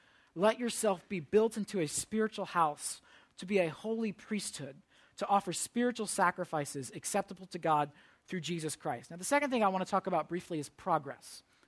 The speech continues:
Talked about pre-, presence. Let's talk about progress. But I want you to pay attention. Progress is a very modern term. It was always a term of upward mobility, that you'll be better and better and get more and more proficient in all of these things. But I just want to say,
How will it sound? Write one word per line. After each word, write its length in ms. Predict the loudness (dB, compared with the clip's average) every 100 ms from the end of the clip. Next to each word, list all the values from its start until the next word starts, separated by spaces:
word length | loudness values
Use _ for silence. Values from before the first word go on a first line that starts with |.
| -6
Talked 220 | -4 2
about 220 | 2 2
pre-, 260 | 2 2 2 0
presence. 600 | 2 2 -2 -6 -8 -8 _ _ _ _ -10
Let's 120 | -8
talk 200 | -6 0
about 240 | 2 2 -2 _ _ _
progress. 680 | 4 6 6 0 -16 -16 -16 -20 -2
But 120 | 2
I 20 |
want 160 | 4 2
you 60 | -2
to 60 |
pay 160 | 0 0
attention. 480 | 0 -2 -2 -6 2
Progress 360 | 2 4 0
is 80 | -4
a 60 | 0
very 160 | 2
modern 420 | 4 6 6 2 -6
term. 280 | -14 -18 _ _ -8
It 40 |
was 120 | 2 6
always 240 | 8 6
a 40 |
term 260 | 2 2 2
of 80 | 0 -2
upward 320 | -2 -2 -2
mobility, 500 | -2 0 0 0 -4
that 140 | -8
you'll 100 | -6
be 100 | -4
better 300 | 2 4 4
and 140 | 2 2
better 240 | 2 0
and 100 | -4
get 140 | -8
more 240 | -4 -2 -2
and 100 | -2
more 260 | -2 -2 -6 -20 -20 -20 -20 -10
proficient 540 | -6 0 2 2 2 0
in 40 |
all 240 | 4 4 4
of 100 | 0
these 200 | -4 -4
things. 320 | -4 -6 -12 -20 -6
But 100 | -2
I 60 | 0
just 240 | -2 -2
want 100 | -2
to 100 | 0
say, 280 | 4 4